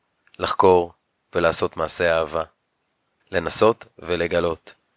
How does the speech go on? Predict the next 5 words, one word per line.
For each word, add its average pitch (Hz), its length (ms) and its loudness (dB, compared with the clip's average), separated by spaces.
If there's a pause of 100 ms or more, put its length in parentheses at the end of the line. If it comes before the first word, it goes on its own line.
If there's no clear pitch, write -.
(100)
שוב 101 460 -2 (340)
ושוב 87 520 -2
כל 85 200 -6
פעם 85 240 2
מחדש. - 640 -8